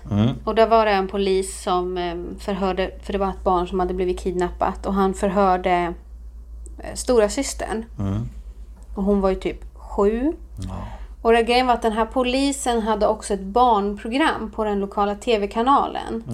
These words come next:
Speaker 1: Ja.
Speaker 2: Så han hette Uncle någonting.
Speaker 1: Ja.
Speaker 2: Och hon kunde liksom säga så här: "Ja, men, eh, hur såg den här människan ut som tog din syster?"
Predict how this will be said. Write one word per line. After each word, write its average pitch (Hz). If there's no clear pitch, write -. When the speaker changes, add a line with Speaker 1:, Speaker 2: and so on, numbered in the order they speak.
Speaker 1:
Ja. 107
Speaker 2:
Så 233
han 226
hette 220
Uncle 208
någonting. 190
Speaker 1:
Ja. 190
Speaker 2:
Och 233
hon 262
kunde 294
liksom 285
säga 240
så 226
här: 196
"Ja, 285
men, 269
eh, 247
hur 269
såg 247
den 226
här 214
människan 185
ut -
som 202
tog 190
din -
syster?" -